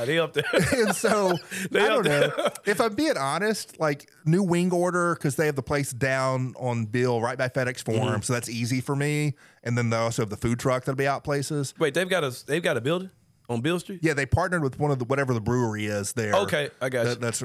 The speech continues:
Speaker 2: that's right by the arena. And
Speaker 1: Mm-hmm.
Speaker 2: so, like, I don't know. I don't really go out to the wing places much.
Speaker 1: Mm-hmm.
Speaker 2: And so I, I, most of my wings are from barbecue places.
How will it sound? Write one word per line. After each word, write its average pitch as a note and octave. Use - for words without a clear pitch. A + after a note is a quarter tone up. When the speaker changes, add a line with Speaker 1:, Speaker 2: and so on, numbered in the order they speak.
Speaker 2:
that's A2+
right A#2
by G#2+
the G#2
arena. G#2
And B2
Speaker 1:
Mm-hmm. B2
Speaker 2:
so, D#3+
like, E3
I D#3
don't D3
know. D3+
I D#3
don't B3+
really G#3
go D#3
out C#3+
to C3+
the A#2
wing A2+
places A2+
much. A2+
Speaker 1:
Mm-hmm. A#2
Speaker 2:
And A#2+
so C#3
I, C3+
I, A2+
most F#3
of F#3
my E3
wings C3+
are A2
from G#2
barbecue G2
places. -